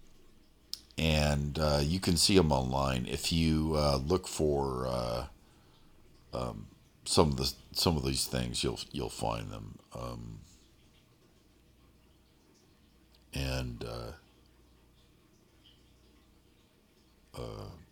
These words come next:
the, I mean, the, uh, it'll show you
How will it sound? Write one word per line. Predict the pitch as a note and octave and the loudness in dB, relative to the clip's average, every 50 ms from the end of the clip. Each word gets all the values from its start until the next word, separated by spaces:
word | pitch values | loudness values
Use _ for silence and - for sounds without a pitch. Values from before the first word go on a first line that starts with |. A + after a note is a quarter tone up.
| _ _ _ _ - - _ | _ _ _ _ -20 -10 _
the, | - D#2 C#2 - - - - - - - - - _ - - - C#2+ D2 - - - | 0 0 0 0 -2 -8 -20 -20 -20 -20 -20 -20 _ -20 -14 -14 -12 -12 -10 -4 0
I | F2+ | 2
mean, | F2+ F2 E2+ D#2 D2 C#2+ C#2+ C#2 C2+ - - - - - - - | 2 4 2 2 2 0 -2 -6 -10 -14 -20 -20 -20 -20 -14 -12
the, | D2+ C#2+ D2 D2 - | -8 -4 -2 0 0
uh, | - - E2+ F#2 F#2 - - - - - - - - | 0 0 0 0 0 -2 -6 -10 -12 -12 -12 -12 -12
it'll | D2 D2 - G#2 G#2+ F#2+ F2+ F2+ | -10 -4 2 4 6 6 6 6
show | E2+ - - - G#2 F#2 | 6 8 10 12 12 12
you | F2+ F2 E2+ E2 D#2 | 12 10 6 2 0